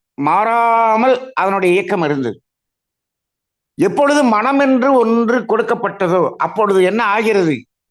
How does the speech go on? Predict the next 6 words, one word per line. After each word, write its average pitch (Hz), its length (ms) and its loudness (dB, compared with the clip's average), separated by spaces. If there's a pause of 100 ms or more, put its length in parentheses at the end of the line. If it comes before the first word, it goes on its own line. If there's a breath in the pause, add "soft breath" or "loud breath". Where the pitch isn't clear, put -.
(440)
இந்த 202 240 0
மனதுக்கு 269 640 0 (460)
ஒரு, 196 280 2 (1000)
ஆ, 165 640 0
ஒரு 226 240 0
சுதந்திரம் 254 720 0